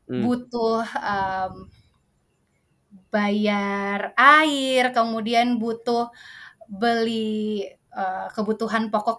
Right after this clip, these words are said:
Speaker 2: rumah tangga gitu ya. Sebenarnya aku
Speaker 1: Hmm.
Speaker 2: punya nih, dengan satu juta lima ratus ribu ini, aku bisa memenuhi kebutuhan-kebutuhan itu. Aku bisa beli yang rumahku butuhkan.
Speaker 1: Iya.
Speaker 2: Gitu. Nah, apa yang rumah kita butuhkan itu si makronutrien dan mikronutrien.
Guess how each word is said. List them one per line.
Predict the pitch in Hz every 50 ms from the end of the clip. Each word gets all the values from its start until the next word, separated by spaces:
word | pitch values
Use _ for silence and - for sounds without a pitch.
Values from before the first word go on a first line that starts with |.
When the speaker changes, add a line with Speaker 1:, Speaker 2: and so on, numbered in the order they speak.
| 220
Speaker 2:
rumah | 220 214 208 190 -
tangga | - 190 180 180 175 185 165 - -
gitu | 170 160 - 170
ya. | 175 202 202 - -
Sebenarnya | - - - 180 175 175 196 247 254
aku | - - 233
Speaker 1:
Hmm. |
Speaker 2:
punya | 262 277 269 254 247
nih, | 226 220 214 202 202
dengan | 202 220 208 208 208 208
satu | - - - 233 214 208 208
juta | 202 214 202 208 202
lima | 202 202 202 196
ratus | 202 196 202 - -
ribu | 202 196 196 190
ini, | 190 208 254 277 - - - - - - -
aku | 240 285 285 247
bisa | 302 311 302 - 285 247 240 240
memenuhi | 240 233 220 220 214 214 226 262 269 254 -
kebutuhan-kebutuhan | - 226 208 208 208 220 214 220 233 226 226 202 220 214 226 226 240 247
itu. | - 254
Aku | 247 247 320 254
bisa | 269 262 262 233 208
beli | 202 226 247 269 294
yang | 277 262
rumahku | 262 240 233 226 214 - 285 233
butuhkan. | 254 262 - 302 269 - - 311 269 226 208 190 - _ _ _ _ _ _ _ _ _ _ _ -
Speaker 1:
Iya. | 135 135 127 107
Speaker 2:
Gitu. | - 107 107 - _ _ _ - - _ _ _ _ _ _ _ _ _ _ _ -
Nah, | 247 269 254 233 202 180 - - - - -
apa | 277 302 320 339
yang | 349 349 339 330
rumah | 294 285 277
kita | 277 262 254 247 220
butuhkan | 214 220 220 208 202 - 226 233 214
itu | 208 214 302 320
si | - 277 247
makronutrien | 220 202 196 - 196 190 190 185 180 - 196 190 226 254 262 247
dan | 226 226
mikronutrien. | 220 214 - 233 226 226 226 226 226 262 262 269 262 240 226 214 208 208 208